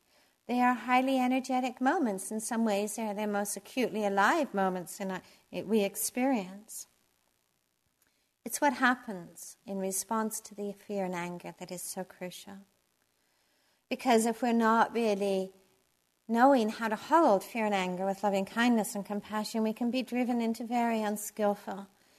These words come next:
and harmful acts. And then, of course, then we have all the waves of regret and guilt and blame to deal with.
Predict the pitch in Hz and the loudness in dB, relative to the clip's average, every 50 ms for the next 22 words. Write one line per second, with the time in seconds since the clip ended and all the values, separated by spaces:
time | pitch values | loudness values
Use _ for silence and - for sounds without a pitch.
0 | _ _ _ _ _ - 220 220 196 180 214 202 202 214 226 214 - - 208 196 | _ _ _ _ _ -2 -2 -2 -2 2 4 4 4 4 4 0 -4 -6 -10 -10
1 | 185 180 190 - _ _ - 196 196 185 185 185 - _ - - - - - _ | -10 -10 -14 -20 _ _ -8 -8 -6 -6 -8 -12 -16 _ -18 -18 -16 -18 -18 _
2 | _ _ _ _ _ _ _ _ _ _ _ _ _ 185 202 214 214 202 202 202 | _ _ _ _ _ _ _ _ _ _ _ _ _ -2 0 2 2 2 0 0
3 | 196 196 - - 190 180 - - - 202 196 190 180 175 180 185 180 185 190 190 | -4 -8 -12 -10 -10 -8 -8 -8 -6 -6 -6 -6 -8 -8 -10 -8 -6 -6 -6 -6
4 | 196 190 180 190 180 175 175 175 170 - - 190 175 - _ - 175 175 - - | -6 -8 -6 -6 -6 -6 -6 -6 -8 -10 -14 -14 -16 -16 _ -12 -12 -12 -6 -2
5 | 185 190 190 190 185 180 - - - 175 160 185 180 175 - _ - 208 196 196 | 2 2 4 4 2 -2 -6 -14 -18 -14 -12 -12 -12 -12 -12 _ 2 4 6 6
6 | 202 196 190 - - 180 180 175 175 185 202 214 220 226 208 190 180 180 180 180 | 6 4 0 -6 -10 -12 -12 -10 -2 2 4 4 4 4 4 2 0 -2 -6 -10
7 | - _ _ _ _ _ _ _ _ _ _ - 214 196 - 226 220 220 214 190 | -12 _ _ _ _ _ _ _ _ _ _ -6 -4 0 4 4 6 6 4 4
8 | 190 185 180 175 - - - _ | 2 -2 -4 -6 -12 -18 -20 _